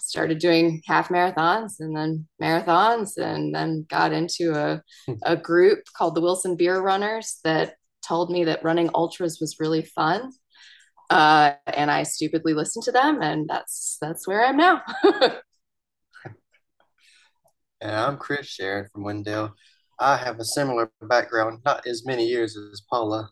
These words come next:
Speaker 2: but it is, it is pretty much the same track to getting into ultra running. Same group of friends.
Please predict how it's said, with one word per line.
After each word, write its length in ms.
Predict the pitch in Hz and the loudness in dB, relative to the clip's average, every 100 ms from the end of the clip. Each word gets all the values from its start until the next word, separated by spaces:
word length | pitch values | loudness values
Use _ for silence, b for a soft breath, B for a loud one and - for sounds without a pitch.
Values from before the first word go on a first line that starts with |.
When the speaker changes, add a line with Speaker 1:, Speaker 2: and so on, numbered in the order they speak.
| - | -12
Speaker 2:
but 160 | 101 - _ - | -12 -14 _ -8
it 80 | 127 117 | -4 -4
is, 120 | - | -4
it 120 | 117 - | -6 -4
is 300 | 131 113 110 | -6 -6 -8
pretty 180 | - 123 | -8 -6
much 160 | 113 - | -6 -6
the 60 | 101 | -6
same 260 | 117 107 | -4 -4
track 380 | 104 113 - - | -2 -2 -2 -6
to 140 | - | -8
getting 260 | 101 98 98 | -6 -6 -6
into 260 | 95 - 98 | -8 -6 -4
ultra 300 | 101 101 101 | -4 -6 -8
running. 320 | 98 98 104 | -8 -10 -14
Same 280 | 104 135 127 | -6 -2 -2
group 200 | 113 107 | -2 -6
of 80 | 101 | -10
friends. 400 | - 92 - - | -14 -16 -16 -20